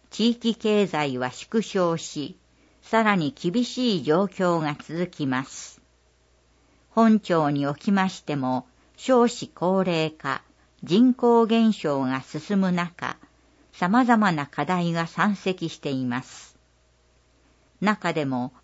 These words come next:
住民の皆様の移動手段の確保が重要な問題になっています。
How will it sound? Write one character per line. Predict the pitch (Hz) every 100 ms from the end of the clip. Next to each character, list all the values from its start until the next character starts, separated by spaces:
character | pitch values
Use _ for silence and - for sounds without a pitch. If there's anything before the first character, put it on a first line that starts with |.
| _ _ 143
住 | 175 254
民 | 247 240 226
の | 233
皆 | 208 214 226
様 | 202 170 143
の | 123 117 -
移 | 175
動 | 226 247 240
手 | 233 226
段 | 202 165
の | 131
確 | - 202 - 185
保 | 147 131
が | 123 120 _ _ -
重 | 139 214 233
要 | 226 208 202
な | 190
問 | 165 170 208
題 | 196 190 180
に | 170
な | 165 175
っ |
て | _ 135
い | 123
ま | 120 117
す。 | - - -